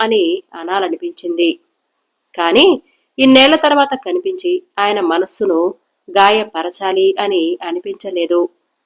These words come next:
ఆ ఆలోచన తట్టేసరికి వయస్సు దాటిపోయింది అని అంది. "నిన్ను కన్న కూతురులా చూసినందుకు, ఈ చివరి రోజుల్లో నువ్వు వచ్చి కనిపించినందుకు నాకు చాలా సంతోషంగా ఉందమ్మా" అని అన్నాడు.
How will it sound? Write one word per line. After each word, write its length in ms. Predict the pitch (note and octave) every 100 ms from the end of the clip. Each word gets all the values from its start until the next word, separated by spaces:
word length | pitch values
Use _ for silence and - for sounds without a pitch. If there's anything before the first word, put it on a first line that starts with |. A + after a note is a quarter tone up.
| _
ఆ 240 | A#3+ B3 -
ఆలోచన 440 | F#3 F#3+ G#3+ A3 G#3+
తట్టేసరికి 920 | - D#3 F#3+ F#3 F#3 F3+ F4+ E4 - _
వయస్సు 440 | F#3 F#3 G#3 - G#3+
దాటిపోయింది 840 | - D#3+ E3 F#3 G3+ G3 G3 G3+
అని 200 | G3 F3+
అంది. 340 | E3+ E3+ E3+ - _ _ _ _ _ _ _ -
"నిన్ను 460 | C4 C4 A3 F3+ - _
కన్న 380 | A#3 A#3 B3+ A#3+
కూతురులా 600 | A#3 F3 F#3+ A3 G#3+ G#3
చూసినందుకు, 880 | G#3 D#3+ D#3+ F#3 F#3 - C#4+ F#4+ - _ _ -
ఈ 160 | C#4 C4+ C#4
చివరి 220 | B3+ D4
రోజుల్లో 600 | C#4 B3+ B3 A#3+ E3+ G3 -
నువ్వు 260 | A3+ G#3 E3
వచ్చి 400 | E3 - F3 - _ _
కనిపించినందుకు 1040 | - F3+ G3 G#3+ G#3 - G3+ G#3 F#3 E3 F#3
నాకు 220 | G#3+ G#3 G#3 -
చాలా 320 | E3 F3+ G3+
సంతోషంగా 720 | G3+ E3 D#3+ G3+ G3+ G#3 G#3 G#3
ఉందమ్మా" 600 | E3 E3+ E3 E3+ E3+ F3 _ _ _ _
అని 200 | G#3 F#3
అన్నాడు. 460 | D#3+ E3 E3 E3